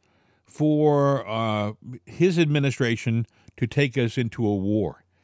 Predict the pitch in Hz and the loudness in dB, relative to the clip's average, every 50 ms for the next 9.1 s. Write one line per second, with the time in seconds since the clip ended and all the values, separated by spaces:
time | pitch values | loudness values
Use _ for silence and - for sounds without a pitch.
0 | _ _ _ _ _ - 117 113 123 143 139 - - 175 190 190 170 - 175 143 | _ _ _ _ _ -6 -2 0 2 2 2 0 0 0 0 2 2 2 2 2
1 | 120 143 135 127 135 131 131 127 135 143 151 139 139 135 120 117 117 117 120 123 | 0 -4 -4 -2 0 0 2 2 2 0 0 -2 -2 -2 -2 -2 -2 -2 -2 -2
2 | 120 - 120 92 - - - 117 135 139 - - - 170 170 160 147 - _ _ | -4 -2 -4 -4 -2 0 0 2 2 0 -2 -2 0 2 2 2 0 -2 _ _
3 | _ _ _ _ _ _ _ _ _ _ _ - 110 110 - - 160 160 156 147 | _ _ _ _ _ _ _ _ _ _ _ -8 -6 -4 0 2 2 2 2 4
4 | 151 147 139 113 107 120 117 117 - - - 107 95 101 104 101 104 101 110 98 | 4 4 2 2 2 0 0 0 -2 -4 -6 -6 -4 -4 -6 -6 -6 -6 -6 -6
5 | 90 - - 143 156 156 143 143 147 143 131 127 95 98 107 101 95 123 131 135 | -6 -6 -4 -2 -2 -2 -2 -4 -4 -2 -2 -2 -2 -4 -6 -4 -2 0 0 0
6 | 139 131 127 135 131 113 104 98 120 117 - 120 107 104 101 - 101 113 127 - | 0 0 0 0 0 0 0 0 -2 0 0 2 2 2 0 0 0 0 0 0
7 | 117 110 95 104 101 104 110 107 98 - - 92 - - 120 131 139 - - 156 | -2 -4 -2 0 0 0 0 -2 -2 -4 -6 -6 -4 -2 -4 -4 -4 -4 -4 -2
8 | 160 151 - _ _ _ _ _ _ _ _ _ - 196 196 196 196 214 226 226 | -2 -2 -2 _ _ _ _ _ _ _ _ _ -10 -8 -6 -2 -2 -2 -2 -2
9 | 233 214 | -4 -4